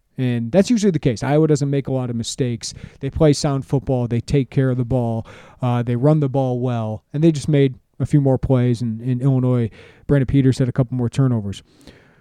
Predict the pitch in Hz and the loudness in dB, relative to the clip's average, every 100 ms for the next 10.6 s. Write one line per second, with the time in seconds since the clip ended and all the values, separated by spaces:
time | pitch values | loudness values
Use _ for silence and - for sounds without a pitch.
0 | _ - 170 180 208 190 220 233 202 175 | _ -2 2 6 8 8 8 8 8 8
1 | 165 175 147 147 143 - 185 185 175 180 | 8 4 4 4 4 4 6 8 6 4
2 | - 208 180 208 202 147 139 147 143 147 | -2 0 2 4 2 2 2 0 2 2
3 | 135 135 135 - - 143 139 135 131 143 | 2 0 -2 -8 0 2 4 2 -2 -4
4 | - 202 107 87 _ _ - 165 170 208 | -4 -6 -8 -16 _ _ -6 -4 0 0
5 | 226 233 180 196 226 147 147 160 160 160 | 0 -2 0 0 0 -2 0 0 0 0
6 | 185 135 143 143 127 143 135 139 117 120 | 0 0 -2 -2 -4 -6 -4 -4 -4 -4
7 | 131 104 82 98 - 143 156 113 120 123 | -4 -6 -12 -16 -4 -2 0 -2 -2 -4
8 | - - _ _ _ - 151 156 151 147 | -10 -20 _ _ _ -4 -2 0 -2 0
9 | 151 156 151 156 175 180 147 143 - 156 | -2 0 -2 -2 -2 -4 -2 0 0 2
10 | 147 139 139 156 127 | 4 4 4 4 2